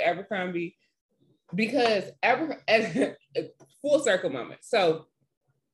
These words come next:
when I was fifteen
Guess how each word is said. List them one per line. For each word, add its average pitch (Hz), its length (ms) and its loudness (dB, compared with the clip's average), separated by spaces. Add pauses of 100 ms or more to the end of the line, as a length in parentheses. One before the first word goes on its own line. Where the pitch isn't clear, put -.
when 190 180 0
I 254 180 2
was 233 760 0 (920)
fifteen 208 640 -2